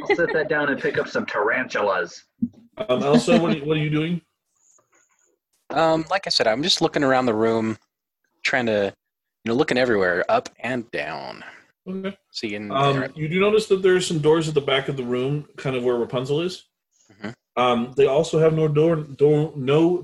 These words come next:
Speaker 2: doorknobs, just like the, uh, house had, um,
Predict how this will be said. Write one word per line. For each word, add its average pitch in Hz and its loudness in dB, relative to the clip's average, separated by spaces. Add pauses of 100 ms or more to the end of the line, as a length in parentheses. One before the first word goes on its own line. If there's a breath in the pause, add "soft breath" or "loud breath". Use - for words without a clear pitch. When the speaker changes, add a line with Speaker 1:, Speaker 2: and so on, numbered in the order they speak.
Speaker 2:
doorknobs, 120 0 (200)
just 127 -2
like 120 -4
the, 110 -2 (280)
uh, 110 -4
house 117 -2
had, 110 -4 (640)
um, 104 -2